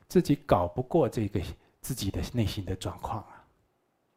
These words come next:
就像那个小毛贼进来这一家人，你因为太小看他，他把全家人都杀了，然后把钱全部盗走了。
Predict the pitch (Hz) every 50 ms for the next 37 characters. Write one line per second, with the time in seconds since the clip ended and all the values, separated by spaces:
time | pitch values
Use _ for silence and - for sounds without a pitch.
0 | _ _ _ _ _ - 156 135 160 156 151 151 143 135 113 - 117 104 107 110
1 | 123 139 - 104 104 - - 147 131 107 92 104 - 120 117 113 113 - 117 107
2 | 104 104 98 87 82 78 - - - _ _ _ _ _ _ _ _ _ _ _
3 | _ - 131 135 147 170 196 196 180 151 - - 180 175 147 - 107 92 - -
4 | 110 - 123 117 - - 135 - 110 101 95 - 110 110 113 131 127 113 92 -
5 | - 101 95 - - 113 101 101 104 90 87 90 95 98 113 - - - - -
6 | - - 101 - - 92 - - 107 92 95 90 90 - - - - - - -
7 | - - - _ _ _ _ _ _ _ _ _ _ _ _ _ _ _ _ _
8 | _ _ _ _ _ _ _ _ _ _ _ _ _ _ - 202